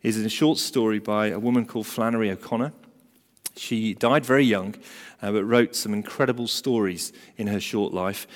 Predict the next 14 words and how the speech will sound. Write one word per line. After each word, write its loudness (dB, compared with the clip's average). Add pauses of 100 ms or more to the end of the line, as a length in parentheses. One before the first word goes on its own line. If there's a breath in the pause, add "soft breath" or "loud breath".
(120)
She -2
was -2
a -4
Catholic 2
writer 0 (340 loud breath)
from 0
the 0
southern 6 (200 loud breath)
s-, -10
parts 4
of -2
the 0
United 0
States. 0